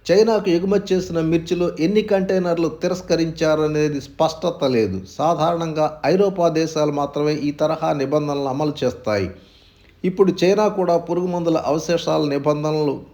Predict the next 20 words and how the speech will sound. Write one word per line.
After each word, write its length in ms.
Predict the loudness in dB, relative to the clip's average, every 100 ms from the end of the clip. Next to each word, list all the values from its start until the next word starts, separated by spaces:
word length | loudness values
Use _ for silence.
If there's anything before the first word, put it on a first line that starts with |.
| _ _ _ _ 2
పెట్టడంపై 640 | 4 4 0 0 0 0
సమాలోచన 840 | 0 -2 0 2 4 2 2 -4 -2 -2
చేశాం. 400 | 0 -2 -4 -6 -12 -20 -20 0
భవిష్యత్తులో 720 | 4 4 2 0 2 0 0
ఇలాంటి 340 | 0 -2 -2
పరిస్థితి 560 | -2 -2 -2 -2 -4 -2
తలెత్తకుండా 720 | -2 0 -2 -4 -4 -2 -2 -2 0
చర్యలు 260 | 2 2
తీసుకుంటున్నాం. 880 | 0 -4 -4 -4 -4 -4 -4 -4 -6 -12 -20 -14 2
దీనిపై 420 | 4 4 4 4
రైతులు 400 | 6 4 2 -2 0
ఆందోళన 500 | 2 2 4 4 4 2 0
చెందాల్సిన 460 | 2 0 0 -4
అవసరం 520 | -6 -6 -4 -4 -2
లేదు. 300 | -2 -2 -4 -10 -20 _ _ -2
ప్రస్తుత 320 | 0 0 0
పరిస్థితుల్లో 800 | 0 0 0 -4 -4 -2 2 0
చైనా 380 | 0 0 0 0
ప్రభుత్వం 540 | 0 -2 -2 -4 -4 -4
ఆహారం, 540 | -4 0 0 0